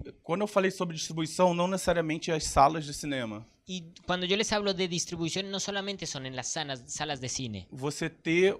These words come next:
Speaker 1: uma, uma direção pra onde o seu filme vai ser exibido.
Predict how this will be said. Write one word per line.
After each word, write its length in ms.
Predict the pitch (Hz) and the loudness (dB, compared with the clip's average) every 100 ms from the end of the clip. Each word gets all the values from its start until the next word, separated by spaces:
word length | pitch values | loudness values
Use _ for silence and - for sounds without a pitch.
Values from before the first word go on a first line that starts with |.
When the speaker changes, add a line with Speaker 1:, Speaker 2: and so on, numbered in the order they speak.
| - | -6
Speaker 1:
uma, 480 | 165 165 156 147 - | -4 0 2 0 -2
uma 380 | 127 147 143 139 | -6 -2 0 0
direção 680 | 135 185 208 190 - 170 190 | 0 0 4 2 2 0 0
pra 200 | 175 165 | 0 2
onde 300 | 165 196 208 | 2 -2 -4
o 20 | |
seu 180 | 196 190 | -2 -2
filme 240 | - 170 | -2 -6
vai 120 | 160 160 | -6 -6
ser 140 | 160 | -4
exibido. 520 | 143 139 127 107 131 | -6 -4 -4 -6 -8